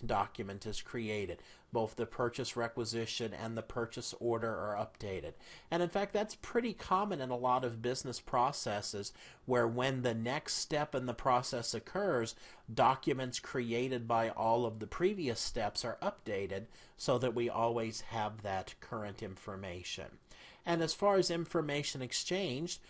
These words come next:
we talked about that as well, at least implicitly,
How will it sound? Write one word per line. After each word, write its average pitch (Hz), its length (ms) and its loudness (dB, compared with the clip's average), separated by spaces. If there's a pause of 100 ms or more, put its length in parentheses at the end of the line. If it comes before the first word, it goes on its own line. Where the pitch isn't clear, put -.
(220)
we 131 140 4
talked 147 380 6
about 127 320 2
that 123 220 4
as 110 160 -2
well, 127 560 4
at 120 160 -4
least 113 320 -6
implicitly, 110 840 -2